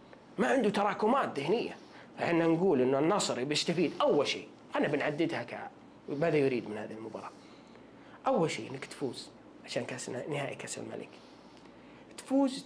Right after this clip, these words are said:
توقف سلسلة الهلال أو رقم قياسي للهلال ما يحقق الدوري بلا خسارة. لو تأخذ المباريات اللي للهلال المتبقية، باقي له النصر، باقي له الطائي، باقي الوحدة، صح؟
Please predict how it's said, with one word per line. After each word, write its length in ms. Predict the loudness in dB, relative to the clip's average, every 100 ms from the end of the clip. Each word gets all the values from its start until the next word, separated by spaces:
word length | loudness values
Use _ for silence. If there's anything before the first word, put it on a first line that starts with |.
| -2
توقف 400 | -2 0 -4 -4
سلسلة 460 | -4 -2 -2 -2 -2
الهلال 520 | -4 -2 0 2 0 0
أو 120 | 0
رقم 320 | 2 2 0 -2
قياسي 480 | 2 2 2 0
للهلال 440 | -2 0 0 0 -2 -6 -14 -8
ما 60 |
يحقق 380 | -4 -4 -4 -6
الدوري 300 | -2 2 4
بلا 160 | 2 0
خسارة. 360 | -4 -4 -4 -4 -10 0
لو 180 | 2 4
تأخذ 340 | 2 2 2
المباريات 680 | 4 4 4 4 4 2 0
اللي 140 | 0
للهلال 420 | 4 4 4 4 2
المتبقية، 680 | 0 -2 0 -2 -2 -6 -8 -14 -4
باقي 180 | 0 4
له 100 | 4
النصر، 420 | 6 4 4 2 0 -8 -18 -20 -20 -20 -2
باقي 200 | 2 4
له 80 | 4
الطائي، 480 | 2 2 4 2 0 -8 -20 -20 -4
باقي 200 | 0 2
الوحدة، 360 | 4 2 2 -4
صح؟ 280 | -2 -2